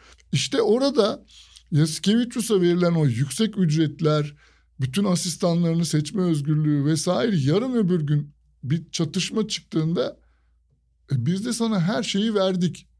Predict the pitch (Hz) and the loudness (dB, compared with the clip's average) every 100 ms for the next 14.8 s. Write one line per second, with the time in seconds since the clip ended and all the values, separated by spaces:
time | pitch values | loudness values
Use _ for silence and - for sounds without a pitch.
0 | _ - 170 185 208 160 156 170 143 180 | _ -2 0 0 0 0 -2 -4 -2 0
1 | 202 180 175 - - 151 156 269 277 143 | 2 0 -2 -10 -4 0 0 -2 -2 0
2 | 180 - 175 139 156 147 139 131 - - | -2 -2 0 2 2 2 0 -2 -8 -6
3 | - - - 147 151 - _ _ - 123 | -4 -4 -2 0 0 -4 _ _ -12 -2
4 | 143 202 190 180 185 156 170 160 156 139 | 0 2 2 2 4 4 4 4 4 4
5 | 123 117 101 - _ _ _ _ _ _ | 2 -2 -4 -10 _ _ _ _ _ _
6 | _ _ - 123 156 156 151 - _ - | _ _ -10 -2 2 2 0 -6 _ 0
7 | 143 180 220 196 151 160 180 156 - - | 2 2 4 4 2 2 2 0 -4 0
8 | 156 160 165 151 208 233 175 147 220 240 | 2 4 2 2 0 0 2 2 0 -4
9 | _ _ _ - 131 151 - 196 247 170 | _ _ _ -4 0 2 2 0 0 -4
10 | - 170 131 139 127 190 143 185 220 214 | -4 -2 -2 -4 -4 -2 0 0 -2 -4
11 | 180 151 127 147 156 147 - 185 190 160 | -2 -2 -2 0 0 -2 -2 0 2 0
12 | 143 170 190 240 - - 302 175 151 143 | 2 0 0 -4 -2 -2 2 0 0 -4
13 | 135 - 220 147 - - _ _ 160 170 | -6 -6 -2 -2 -4 -10 _ _ -2 0
14 | 185 160 160 170 156 123 113 | 0 0 2 2 2 0 -4